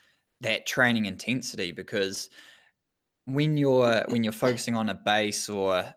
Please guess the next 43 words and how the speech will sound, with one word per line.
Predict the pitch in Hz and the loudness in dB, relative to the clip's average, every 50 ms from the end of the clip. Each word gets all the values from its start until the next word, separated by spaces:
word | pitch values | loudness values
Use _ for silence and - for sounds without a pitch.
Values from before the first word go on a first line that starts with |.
| _ _ - | _ _ -8
a | 104 | -4
non-specific | 104 113 117 110 113 113 113 117 - - - - - 120 110 - 101 - - | -2 0 0 0 0 -2 -4 -6 -8 -8 -8 -6 -6 -6 -6 -6 -6 -8 -4
block | - 104 98 101 - | -2 -4 -4 -4 -6
of | 92 - | -10 -12
training, | - - - 110 110 110 101 90 92 101 120 - _ _ _ _ _ _ _ _ - | -10 -4 -2 -2 0 0 -2 -4 -6 -8 -10 -16 _ _ _ _ _ _ _ _ 0
often | 113 127 - - - 131 123 113 | 0 0 0 0 0 0 2 0
we | 107 | 0
see | 107 - - - 117 110 107 101 | -2 -2 -2 0 0 0 0 2
that | 107 101 90 - - | 2 0 0 -2 -4
gray | - 107 101 98 101 101 104 | -4 0 2 2 2 2 0
zone | 101 117 98 95 95 92 92 | -2 -2 -2 -2 -2 -6 -8
creep | - - 104 92 92 - 85 | -6 -4 -4 -4 -4 -4 -6
in. | - - - - _ _ _ _ _ _ _ | -8 -8 -10 -14 _ _ _ _ _ _ _
You | - 98 | -6 -2
know, | 92 90 98 | 0 0 0
we've | 110 107 101 | 0 -2 -2
got | 101 90 85 | -4 -2 -2
that | 90 78 - - _ _ _ _ _ _ _ _ - | -2 -2 -4 -6 _ _ _ _ _ _ _ _ -2
zone | - 113 113 120 120 | 0 2 4 4 4
one, | 127 131 135 139 135 | 6 6 4 4 2
zone | 123 131 120 110 110 | 0 0 0 0 0
two, | - - 139 127 123 123 123 120 131 | 0 0 2 2 2 2 0 -2 -4
and | - 107 113 | -4 -4 -2
then | 113 110 | 0 0
there's, | 107 104 - | -2 -2 -2
like, | 110 90 92 | -2 0 0
that | 95 87 78 - - | 0 -2 -2 -4 -8
gray | - 113 110 104 104 107 107 104 101 95 - _ _ _ - | -4 0 2 2 4 4 2 0 -2 -4 -10 _ _ _ -10
zone | - - 101 101 104 95 90 | -4 -2 -2 0 -2 -2 -6
three | - - - - 110 110 107 104 92 87 - | -10 -12 -8 -2 0 2 2 2 0 -2 -2
where | 95 95 90 | 0 0 0
it's, | - - - | 0 0 -2
like, | 92 - - - | -2 -4 -4 -8
kind | - - 117 110 113 113 117 113 | -6 -2 0 2 2 4 2 2
of | 110 107 - | 0 0 -2
anaerobic, | - 87 104 110 110 107 107 107 104 101 107 98 - - - - | -4 -2 0 0 2 4 4 4 4 4 2 0 0 -2 -6 -6
kind | - 107 101 104 104 101 | -2 0 0 0 0 0
of | 101 98 98 - - - _ - | -2 -4 -4 -8 -14 -18 _ -8
aerobic. | 101 101 95 101 101 101 98 95 98 98 92 - - _ _ _ _ _ _ _ _ | -8 -4 0 0 0 2 2 2 4 2 2 0 -4 _ _ _ _ _ _ _ _
There's | - 95 95 113 | -8 -4 0 2
no | 113 113 | 2 4
real | 110 107 107 113 113 113 110 107 107 | 4 4 4 4 6 6 6 6 4
benefit. | 110 107 107 110 104 - - 107 104 101 | 4 2 2 2 2 2 2 2 2 2